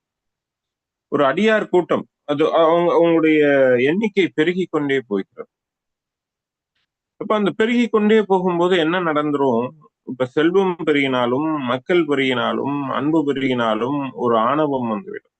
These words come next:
அந்த ஆணவம் வரும்போது அங்கே பணிவு வராது,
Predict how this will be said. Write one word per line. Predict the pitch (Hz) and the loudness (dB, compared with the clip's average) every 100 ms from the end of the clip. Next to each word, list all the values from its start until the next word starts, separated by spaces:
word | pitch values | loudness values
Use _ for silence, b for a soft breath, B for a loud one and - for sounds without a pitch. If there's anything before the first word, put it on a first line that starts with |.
| _ _ _ _ _ _ _ _ _ _ _ _ _ _ _ _ | _ _ _ _ _ _ _ _ _ _ _ _ _ _ _ _
அந்த | 151 175 | -4 -2
ஆணவம் | 160 196 240 247 247 233 | 0 0 -2 0 2 2
வரும்போது | 202 180 175 175 185 220 202 | 2 2 2 2 4 4 4
அங்கே | 147 160 160 180 165 | 2 0 0 0 0
பணிவு | 160 175 214 196 | -2 0 2 4
வராது, | 156 131 127 120 123 123 | 2 2 0 0 -2 -2